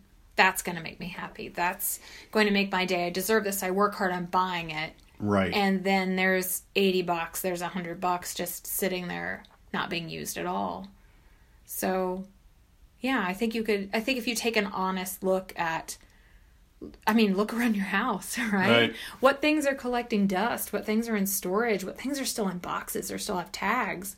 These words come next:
Speaker 1: What do you really, really need?
Speaker 2: Yeah, I think that's, no, that's very well said. And then I think the other part of this, too, is once you get to, you know, once you have the nest egg that you need,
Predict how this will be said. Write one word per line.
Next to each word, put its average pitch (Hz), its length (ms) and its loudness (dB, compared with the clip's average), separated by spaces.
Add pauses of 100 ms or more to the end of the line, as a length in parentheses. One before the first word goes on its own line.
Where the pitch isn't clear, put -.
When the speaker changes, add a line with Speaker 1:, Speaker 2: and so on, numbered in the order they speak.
Speaker 1:
What 254 140 2
do 320 40 2
you 277 120 2
really, 185 600 0
really 180 420 -4
need? - 380 -12 (1300)
Speaker 2:
Yeah, 107 180 4
I 113 60 4
think 151 200 -2
that's, 98 360 0
no, 131 180 4
that's 104 240 0
very 113 260 2
well 87 200 2
said. 95 480 0 (480)
And 123 140 2
then 151 80 6
I 165 80 4
think 220 220 0
the 160 120 4
other 180 140 4
part 131 260 4
of 107 60 2
this, 104 200 2
too, 165 220 2
is 104 160 0
once 139 300 2
you 120 80 2
get 120 600 0 (180)
to, - 220 -2
you 104 180 2
know, 92 100 4
once 117 240 0
you 123 80 2
have 110 100 2
the 113 80 2
nest 107 340 0
egg 104 160 4
that 98 220 0
you 101 60 4
need, 98 440 4